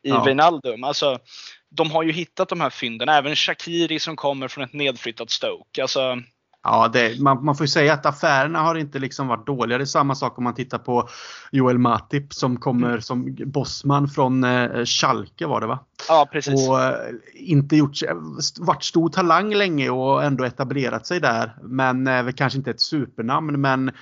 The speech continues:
Speaker 2: i mitt tycke en av de mest underskattade mittbackarna i, i, i England och även i Europa, liksom. När han har sin dag så tillhör han toppskiktet.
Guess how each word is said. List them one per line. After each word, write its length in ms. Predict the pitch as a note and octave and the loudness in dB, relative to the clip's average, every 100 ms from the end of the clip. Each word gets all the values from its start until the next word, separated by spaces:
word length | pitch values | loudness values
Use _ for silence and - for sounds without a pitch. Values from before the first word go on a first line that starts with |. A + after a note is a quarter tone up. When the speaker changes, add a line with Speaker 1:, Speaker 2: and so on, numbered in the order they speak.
| - _ D2 - | -20 _ -18 -6
Speaker 2:
i 140 | C#3+ | 0
mitt 240 | C3+ D#3 - | 0 0 -4
tycke 400 | F3+ - D3+ C3+ | -8 -4 0 2
en 100 | B2+ | 4
av 60 | |
de 100 | A#2+ | 2
mest 220 | B2 A2+ D3 | 0 -2 -2
underskattade 680 | A#2+ A2+ - A2+ - D#3 | -2 -4 -4 -6 -4 -4
mittbackarna 640 | D3+ C#3+ - A#2 B2+ A#2 A#2 | -2 -4 -4 -4 -2 -2 -2
i, 100 | A#2 | -2
i, 500 | A#2 A#2+ A#2+ A#2 C3+ | -4 -4 -6 -6 -2
i 140 | B2+ B2 | 0 0
England 440 | A2+ A#2 C#3+ D3 | 0 0 0 0
och 120 | C3 | 2
även 240 | C3 A#2 A#2 | 2 2 0
i 80 | A#2+ | 0
Europa, 520 | C3 A2+ - - A2 | -2 -4 -8 -8 -8
liksom. 280 | - - A#2 | -8 -8 -6
När 100 | A#2 | 0
han 200 | A#2+ D#3+ | 0 0
har 120 | C#3 | -2
sin 220 | - B2 | -2 -4
dag 300 | A#2 D#3 D#3 | -2 -2 -4
så 100 | A#2+ | -6
tillhör 320 | - D3+ G#2 | -6 -4 0
han 180 | C3+ E3+ | 0 0
toppskiktet. 640 | D#3+ D3 - - - F3+ | -2 -4 -6 -6 -6 -8